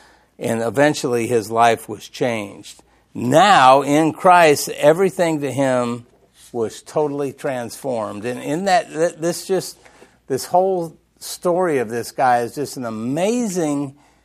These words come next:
short story, if you will, of, of the amazing grace of God to change a life.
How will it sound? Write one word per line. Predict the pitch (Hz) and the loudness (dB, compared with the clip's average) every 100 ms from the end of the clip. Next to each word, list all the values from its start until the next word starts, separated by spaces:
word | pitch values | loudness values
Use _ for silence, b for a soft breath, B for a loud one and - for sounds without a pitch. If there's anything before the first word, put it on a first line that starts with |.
| b b b _ - | b b b _ -20
short | 170 - 196 190 190 - | -14 -2 4 4 2 -4
story, | - - 190 180 147 135 | -10 0 4 6 6 4
if | 131 - | 2 0
you | 151 131 | -4 -2
will, | 139 139 135 143 | 0 2 2 0
of, | 135 135 131 127 | 0 0 0 -4
of | 135 110 113 123 131 | -4 -4 -8 -16 -6
the | 120 | -4
amazing | 113 107 120 156 170 147 156 | -4 -6 -4 -2 -4 -6 -8
grace | 127 139 139 - | -6 -4 -4 -8
of | 123 95 | -14 -10
God | 113 123 107 104 95 | -2 2 2 0 -4
to | 117 | -16
change | - 139 120 107 | -12 -10 -8 -10
a | 110 | -8
life. | 104 110 98 78 - | -2 -2 -2 -8 -20